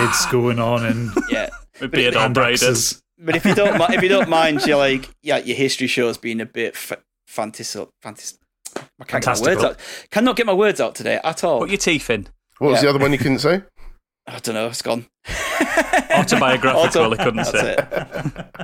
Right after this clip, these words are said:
Speaker 2: Uh, yeah,
Speaker 3: It's a
Speaker 2: if you,
Speaker 3: Sunday
Speaker 2: if you
Speaker 3: night,
Speaker 2: don't
Speaker 3: Lee.
Speaker 2: mind that, and, uh, it's really good. Like,
Speaker 3: I
Speaker 2: if you,
Speaker 3: don't.
Speaker 2: if you, yeah.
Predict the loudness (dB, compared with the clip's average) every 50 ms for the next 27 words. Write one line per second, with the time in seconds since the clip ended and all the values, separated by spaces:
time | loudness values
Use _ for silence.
0 | -16 -16 -20 -20 -20 _ -20 -10 -2 0 2 4 4 4 4 4 4 2 0 0
1 | 0 0 0 2 0 2 4 4 4 4 4 4 4 4 4 4 2 2 2 4
2 | 4 4 4 2 0 -2 -2 0 2 2 0 -2 -4 -14 -20 _ _ _ _ -10
3 | -8 -8 -8 -8 -12 _ _ -6 -4 -4 -4 -6 -8 -10 -12 -12 -12 -12 -6 -4
4 | -4 -4 -4 -4 -6 -8 -8 -6 -6 -6 -4 -4 -2 0 0 0 0 -2 -4 -8
5 | -10 -14 -14 _ _ _ -20 -12 -8 -8 -8 -8